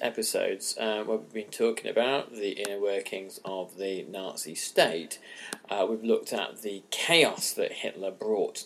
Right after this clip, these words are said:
to the running of government. Um, the dilemma that the Nazis faced was that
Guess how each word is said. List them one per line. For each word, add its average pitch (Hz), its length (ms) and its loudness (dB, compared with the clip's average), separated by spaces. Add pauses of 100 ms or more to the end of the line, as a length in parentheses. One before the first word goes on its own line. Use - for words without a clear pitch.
to 139 500 6 (340)
the 101 440 -4
running 107 340 0
of 90 140 -6
government. 117 420 4 (720)
Um, 135 400 8
the 147 120 6
dilemma 170 540 10
that 175 160 8
the 131 80 4
Nazis 107 540 -2
faced - 540 -8 (120)
was 123 540 6
that 120 400 4